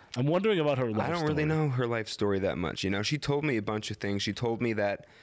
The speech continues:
Speaker 2: and when I say me, you know, I mean, like, my parents and my grandma. She told us that we were related to Betsy Ross, inventor of the American flag
Speaker 1: Uh,
Speaker 2: design.
Speaker 1: all right.
Speaker 2: She said that we were related to former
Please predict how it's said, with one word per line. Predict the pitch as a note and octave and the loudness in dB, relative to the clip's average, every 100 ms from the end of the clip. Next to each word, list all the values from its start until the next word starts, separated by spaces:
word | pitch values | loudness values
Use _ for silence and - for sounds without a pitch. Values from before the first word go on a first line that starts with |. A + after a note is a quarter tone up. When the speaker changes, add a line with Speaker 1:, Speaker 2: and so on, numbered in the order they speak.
| - - _ _ - | -20 -20 _ _ -4
Speaker 2:
and | A2+ | 0
when | A2+ A2 | 0 0
I | |
say | G#2+ G#2 | -2 0
me, | G#2 G#2 G2+ F2 - | 2 0 -2 -4 -4
you | G2 | -2
know, | |
I | F#2 | 0
mean, | G2+ G2 F#2+ - | -2 -2 -2 -4
like, | F#2+ - | -6 -4
my | G2 | -6
parents | - F#2+ F#2 F#2 - - _ | -4 -4 -2 -4 -6 -8 _
and | - G2 | -4 -4
my | F#2+ | -2
grandma. | G2 F#2+ F#2+ F2+ - _ _ _ | -4 -4 -4 -8 -10 _ _ _
She | - A2 | -6 -4
told | C3 C3 C#3 C3+ | 0 0 0 2
us | B2 - | 0 -2
that | G#2 G2+ G2+ | -2 0 0
we | F#2 G#2 | 0 0
were | G2+ | 0
related | G2 G2 G2+ G#2 A2 | 0 0 0 0 -4
to | - G2+ F#2+ F#2 | -2 0 2 0
Betsy | F#2+ F#2+ - G#2+ | -2 -4 0 0
Ross, | G2 F#2+ G2+ B2 - - - - - _ G#3+ _ - | 2 2 2 0 -2 -2 -4 -8 -20 _ -20 _ -8
inventor | G2+ G2+ F#2+ G#2+ | -4 -2 -2 -2
of | |
the | G2 | 0
American | G2 F#2+ F#2+ G2+ F#2+ | 0 0 -2 -2 -4
flag | - F2 F2 A2 C3 - _ - | -2 -2 -2 -4 -8 -12 _ -10
Speaker 1:
Uh, | |
Speaker 2:
design. | A2 G#2+ G2+ G2+ F#2+ A#2+ - _ - - | -2 0 0 -2 -2 -2 -6 _ -14 -6
Speaker 1:
all | C3+ | -2
right. | C3+ F2 C3 - - - - - | -2 -2 -4 -8 -20 -20 -20 -12
Speaker 2:
She | - G#2+ | -4 -2
said | G2+ G#2+ | 0 0
that | G2+ F#2 | 0 2
we | G#2 | 2
were | G2 | 2
related | G2 G2 G2 G2+ G2 | 2 2 0 -2 -4
to | - G2 G2 F#2+ - | -2 2 2 2 -2
former | - G#2 G2 F#2+ F#2+ F#2 - D3 | -4 -2 -2 0 0 0 -4 -10